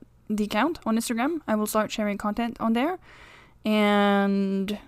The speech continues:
yeah, I'll be able to repost that and hear your impressions. So yeah, tag at the School of Etology on Instagram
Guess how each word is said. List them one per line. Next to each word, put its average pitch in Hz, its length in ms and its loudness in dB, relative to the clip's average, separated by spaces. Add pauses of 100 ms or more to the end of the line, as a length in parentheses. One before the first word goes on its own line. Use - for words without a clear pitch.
(260)
yeah, 240 320 0
I'll 202 120 -2
be 196 100 2
able 190 160 0
to 202 100 -8
repost 247 400 2
that 233 300 2
and 190 180 -2
hear 202 280 0
your 190 160 -2
impressions. 233 720 0
So 185 560 0 (300)
yeah, 240 160 0 (180)
tag 240 400 2
at 220 260 -2
the 208 140 -4
School - 180 -2
of 202 100 0
Etology 214 480 -2 (1080)
on 214 120 2
Instagram 220 540 0